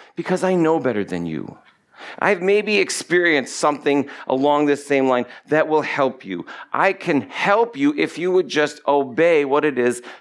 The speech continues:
that I'm telling you." And God says the same thing. "If I told you, you wouldn't understand anyway, so just obey, knowing that I know better than you. I love you and I want good for you."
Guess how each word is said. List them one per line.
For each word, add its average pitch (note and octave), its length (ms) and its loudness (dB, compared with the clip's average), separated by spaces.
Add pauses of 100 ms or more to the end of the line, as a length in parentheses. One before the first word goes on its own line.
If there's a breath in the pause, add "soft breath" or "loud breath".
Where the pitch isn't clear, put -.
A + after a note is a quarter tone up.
that B2+ 180 0
I'm C#3 240 2
telling B2 560 -2
you." - 380 -12 (360 loud breath)
And G#2+ 140 0
God G2 280 -2
says - 260 -4
the B2 100 -6
same B2 260 -2
thing. - 400 -2 (280 loud breath)
"If - 180 -2
I - 140 0
told - 440 2
you, E3 360 2 (100)
you G3+ 140 0
wouldn't F#3+ 240 2
understand A#2+ 500 0
anyway, B2+ 560 0 (160 loud breath)
so - 160 -6
just D3 320 -4
obey, D#3 380 0 (160 loud breath)
knowing D#3+ 480 4
that A#2 220 2
I D#3 120 0
know F3 160 2
better E3 320 -2
than D3 220 -2
you. G#2+ 240 2 (240 loud breath)
I D#3 100 0
love F3 460 2
you D3 180 2
and E3 140 2
I E3+ 80 2
want E3+ 340 0
good F#3+ 260 0
for C3 380 -2
you." F#2+ 580 -4